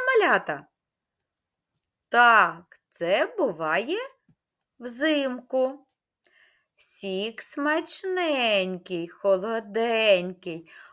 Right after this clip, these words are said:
в спеку сильно випиваємо. У пору року, як називаємо?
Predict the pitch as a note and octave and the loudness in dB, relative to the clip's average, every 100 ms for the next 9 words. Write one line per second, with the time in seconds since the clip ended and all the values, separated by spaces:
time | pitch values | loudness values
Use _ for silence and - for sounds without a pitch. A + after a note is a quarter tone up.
0 | _ - - - F#3 F#3 G3+ A3 B3+ C#4+ | _ 2 2 2 2 6 4 2 -2 0
1 | - D4 C4 A3 F#3+ F#3 E3+ F#3+ F#3+ D#3 | 0 2 0 -2 -6 -8 -6 -8 -6 -8
2 | C#3+ C#3+ D3 G#3 E4 B4 G4 A#3 D#3+ D#3+ | -8 -8 -6 -6 -4 -6 -4 -6 -8 -12
3 | _ _ _ _ _ _ _ _ _ _ | _ _ _ _ _ _ _ _ _ _
4 | _ _ _ _ _ _ A3 F#3 G#3 G3+ | _ _ _ _ _ _ -14 -6 2 4
5 | G3 F#3 E3+ F#3+ D4+ B4 - C5 C#5 _ | 4 2 0 0 0 0 0 0 0 _
6 | _ _ _ _ _ _ _ _ _ _ | _ _ _ _ _ _ _ _ _ _
7 | _ _ _ A4+ F#4+ A3+ A#3 G#3+ A#3+ B3+ | _ _ _ 6 6 4 2 4 2 4
8 | C4 G3+ F3 D#3+ D3+ D3 | 6 6 4 -4 -10 -16